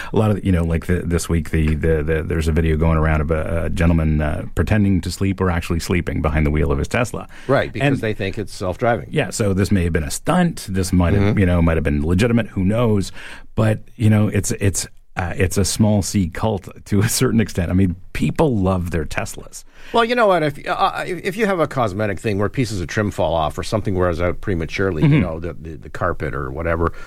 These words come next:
Speaker 2: I mean, that's not a, a safety defect.
Speaker 1: No.
Speaker 2: But when you're talking about control
Speaker 1: A
Speaker 2: arms,
Speaker 1: control arm is a bit of a problem.
Speaker 2: you know, or, or, uh, electrical issues where a car just dies, I
Speaker 1: Mm-hmm.
Speaker 2: mean,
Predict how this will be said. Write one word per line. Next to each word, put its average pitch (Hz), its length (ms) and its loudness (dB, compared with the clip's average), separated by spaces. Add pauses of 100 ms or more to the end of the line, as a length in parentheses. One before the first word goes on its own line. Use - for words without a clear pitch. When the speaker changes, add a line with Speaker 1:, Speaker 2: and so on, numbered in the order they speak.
(160)
Speaker 2:
I 147 60 0
mean, 147 140 2
that's 151 180 0
not 135 220 2
a, 95 180 -2
a - 80 -4
safety 120 460 -2
defect. 87 640 -4
Speaker 1:
No. 139 360 2
Speaker 2:
But 117 160 2
when 135 100 2
you're 151 80 4
talking 156 300 2
about 113 240 0
control 165 380 0
Speaker 1:
A 113 80 4
Speaker 2:
arms, 85 60 -2
Speaker 1:
control 135 420 2
arm 101 140 2
is 85 80 0
a 87 60 -2
bit 78 100 -4
of 71 60 -6
a 71 80 -8
problem. 82 420 -2
Speaker 2:
you 127 100 2
know, 98 220 2
or, 104 300 2
or, 98 460 2
uh, 82 120 -2 (100)
electrical 110 500 0
issues 101 260 -2
where 95 160 2
a 87 40 0
car 104 260 0
just 73 400 -6
dies, 95 520 0
I 98 40 4
Speaker 1:
Mm-hmm. 95 160 4
Speaker 2:
mean, 95 400 0